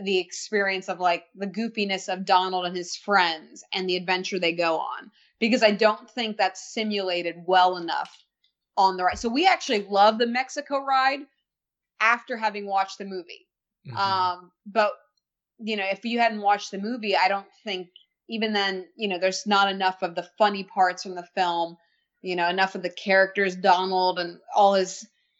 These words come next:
Speaker 1: crazy antics, you know, that he does in the movie. And,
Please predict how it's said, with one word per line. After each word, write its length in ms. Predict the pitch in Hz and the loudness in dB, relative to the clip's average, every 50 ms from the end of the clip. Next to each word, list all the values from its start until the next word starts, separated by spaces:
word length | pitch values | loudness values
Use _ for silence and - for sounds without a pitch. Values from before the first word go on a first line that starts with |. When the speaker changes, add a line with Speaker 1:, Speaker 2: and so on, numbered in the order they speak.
| _ _ _ | _ _ _
Speaker 1:
crazy 480 | - - - 247 220 226 196 202 208 196 | -4 2 6 6 6 6 4 -2 -4 -4
antics, 680 | - 190 190 196 196 196 - 214 202 196 - - - - - - | -2 -2 -2 -2 -4 -6 -4 -4 -4 -4 -6 -10 -18 -18 -12 -8
you 120 | - 196 | -6 -2
know, 240 | 180 175 160 160 156 - - - - 202 | -2 0 -2 -2 -4 -10 -14 -10 -2 2
that 220 | 190 180 160 - | 4 4 4 2
he 140 | 190 190 185 | -2 -6 -2
does 300 | 165 185 180 180 180 175 | 4 4 6 4 4 0
in 100 | 180 175 | -6 -8
the 100 | 175 175 | -8 -6
movie. 460 | 180 180 180 170 170 175 170 170 170 | -6 -4 -4 -4 -2 -2 -2 -2 -2
And, 520 | - - 180 170 165 165 165 165 165 165 | -4 -4 -6 -6 -6 -6 -6 -8 -12 -16